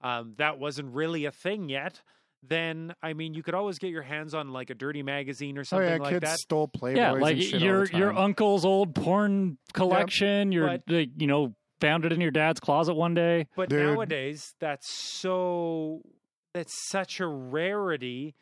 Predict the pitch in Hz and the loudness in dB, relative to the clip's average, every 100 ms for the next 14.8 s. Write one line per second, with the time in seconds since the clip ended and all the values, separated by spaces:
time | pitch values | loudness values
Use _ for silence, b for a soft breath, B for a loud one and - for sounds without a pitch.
0 | _ _ _ - 135 156 147 165 160 165 | _ _ _ -10 -2 -2 -2 -8 -6 -6
1 | 147 156 156 127 - - - 170 160 156 | -4 -4 -4 -6 -20 -10 -4 -4 -4 -6
2 | 151 156 147 139 131 _ _ _ _ _ | -2 -2 -2 -4 -6 _ _ _ _ _
3 | _ - 147 147 - - 170 151 175 160 | _ -8 -4 -4 -6 -6 -4 -4 -6 -2
4 | 151 135 135 - - 165 156 143 135 131 | -2 -4 -8 -8 -6 -4 -4 -4 -6 -8
5 | 151 196 160 131 120 135 165 165 143 143 | -6 -6 -4 -4 -4 -6 -6 -6 -2 0
6 | 151 151 143 180 202 151 151 - B 165 | 0 -2 -4 -2 0 -2 -4 -6 B -2
7 | 160 - 185 170 175 160 - - 170 202 | -2 -2 0 0 -4 -10 -10 -4 -2 0
8 | 196 160 147 139 147 151 135 143 - b | 0 -2 -2 -4 -4 -4 -4 -8 -16 b
9 | b 175 - 185 - 196 170 196 196 185 | b -8 -4 -4 -6 -8 -6 -6 -6 -6
10 | 170 165 156 151 - 170 156 143 139 - | -6 -6 -10 -12 -10 -6 -4 -4 -8 -6
11 | 160 147 139 - 139 135 - 147 131 139 | -4 -4 -8 -8 -6 -6 -8 -10 -8 -6
12 | 131 127 123 _ _ _ 170 226 233 165 | -6 -6 -10 _ _ _ -2 -2 -2 -2
13 | 226 202 175 170 175 160 131 107 190 202 | -2 0 2 2 2 0 -4 -4 -4 -4
14 | 240 202 202 185 170 160 160 - | -6 -10 -8 -6 -4 -2 -4 -6